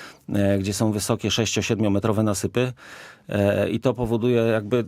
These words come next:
dużo wie-, potrzebę dużo większej ilości czasu na, e, na wykonanie tych prac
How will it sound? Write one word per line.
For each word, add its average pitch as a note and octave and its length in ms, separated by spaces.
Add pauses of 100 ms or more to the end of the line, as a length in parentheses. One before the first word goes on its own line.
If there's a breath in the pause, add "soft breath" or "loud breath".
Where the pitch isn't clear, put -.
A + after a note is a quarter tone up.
dużo A#2 320
wie-, A2 220
potrzebę A#2+ 400
dużo A2+ 240
większej A#2 500
ilości A2+ 300
czasu A#2+ 300
na, G#2+ 280
e, G#2 400
na G#2+ 120
wykonanie A2+ 440
tych - 180
prac - 320